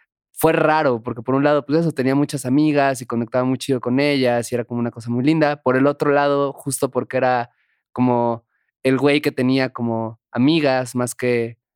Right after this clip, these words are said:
novias, digamos, como que también era algo raro para mí, porque sentía como de, "Güey, pero ¿por qué tú solo me quieres como amigo?", ¿no? Como que esta ondita de, "Estoy en la friendzone", ¿no? Como que fue algo que me pesó mucho.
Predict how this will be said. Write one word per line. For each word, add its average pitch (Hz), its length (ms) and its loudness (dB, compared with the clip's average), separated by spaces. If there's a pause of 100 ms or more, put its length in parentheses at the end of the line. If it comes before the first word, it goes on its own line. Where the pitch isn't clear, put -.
novias, 135 520 2
digamos, 127 440 0
como 117 220 -4
que - 80 -16
también 131 260 0
era 139 120 2
algo 123 180 0
raro 123 260 0
para 113 160 -2
mí, 147 220 2
porque 123 240 -12
sentía 117 320 -4
como 127 240 -4
de, 123 60 0
"Güey, 160 260 0
pero 131 240 -4
¿por 127 100 -12
qué 139 120 -8
tú 143 100 -8
solo 143 240 0
me 135 100 -2
quieres 131 260 -6
como 123 180 -8
amigo?", 131 440 0
¿no? 127 220 -2
Como 117 200 -10
que 113 220 -10 (360)
esta 117 180 0
ondita 127 320 0
de, 135 180 0
"Estoy 139 220 -2
en 135 60 -2
la 131 60 -4
friendzone", 131 540 -4
¿no? 127 160 -2
Como 120 180 -8
que - 120 -20
fue 127 200 0
algo 120 220 0
que - 80 -10
me 113 140 -4
pesó 123 200 -8
mucho. 147 380 0